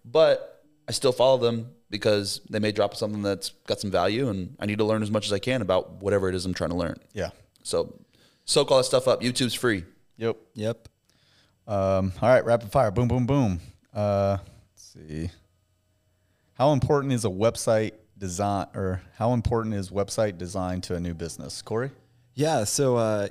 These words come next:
Speaker 3: you know, we'd like to thank our sponsor, Squares. No, just kidding. <laughs>
Speaker 1: Hey,
Speaker 3: Please.
Speaker 1: Squarespace, if you're listening.
Speaker 3: <laughs> Sponsor us, Squarespace. Uh, we use Squarespace.
Speaker 2: We do.
Speaker 3: Um,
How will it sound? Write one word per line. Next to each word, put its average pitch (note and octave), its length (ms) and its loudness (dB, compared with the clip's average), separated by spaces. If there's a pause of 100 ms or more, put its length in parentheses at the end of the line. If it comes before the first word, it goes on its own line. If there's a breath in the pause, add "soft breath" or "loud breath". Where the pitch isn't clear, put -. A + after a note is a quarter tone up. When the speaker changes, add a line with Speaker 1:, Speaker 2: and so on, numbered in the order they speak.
Speaker 3:
you - 80 -6
know, D3+ 80 2
we'd F3+ 100 0
like G3 140 -2
to - 60 -18
thank C3+ 160 -2
our A2+ 120 0
sponsor, A#2+ 460 -2
Squares. C3+ 440 2
No, G#2+ 180 -2
just G#2 180 -6
kidding. B2+ 180 2
<laughs> - 100 6
Speaker 1:
Hey, G#3 600 4 (140)
Speaker 3:
Please. C3+ 280 6
Speaker 1:
Squarespace, C#3+ 480 4
if A2 80 -6
you're A2 100 2
listening. A2 500 -2
Speaker 3:
<laughs> - 460 2
Sponsor C#4 420 2
us, G3 160 4
Squarespace. G3 1120 2
Uh, B2+ 180 6
we C#3+ 100 0
use D#3+ 240 -4
Squarespace. C3 500 -4
Speaker 2:
We - 60 -18
do. - 60 -8
Speaker 3:
Um, A2+ 400 2